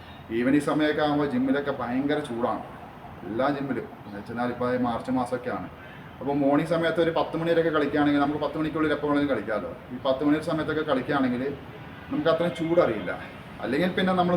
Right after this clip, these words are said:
നോമ്പ് തുറന്നതിന് ശേഷം ഒരു ലൈറ്റ് ഫുഡ് കഴിക്കുക. ഒരു ആറ്, നോമ്പ് തുറക്കുന്ന ആറ് ഏഴ് മണിയാണെങ്കിലും അതിനുശേഷം ലൈറ്റ് ഫുഡ് കഴിച്ച് ഒരു അരമണിക്കൂർ റെസ്റ്റ് എടുത്തതിന് ശേഷം വന്ന് ജിമ്മിൽ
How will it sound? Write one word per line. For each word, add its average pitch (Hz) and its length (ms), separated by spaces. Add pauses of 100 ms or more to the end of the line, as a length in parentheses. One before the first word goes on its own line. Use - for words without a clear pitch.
നോമ്പ് 156 300
തുറന്നതിന് 151 320 (100)
ശേഷം 143 280 (640)
ഒരു 147 160
ലൈറ്റ് 139 320
ഫുഡ് 165 220
കഴിക്കുക. 113 280 (100)
ഒരു 123 80 (120)
ആറ്, 127 180 (200)
നോമ്പ് 131 280
തുറക്കുന്ന 143 380
ആറ് 135 160 (100)
ഏഴ് 131 180
മണിയാണെങ്കിലും 127 540
അതിനുശേഷം 131 480
ലൈറ്റ് 120 280
ഫുഡ് 143 220
കഴിച്ച് 135 280
ഒരു 143 120
അരമണിക്കൂർ 143 460 (100)
റെസ്റ്റ് - 220
എടുത്തതിന് 127 260 (100)
ശേഷം 117 200
വന്ന് 113 240
ജിമ്മിൽ 120 220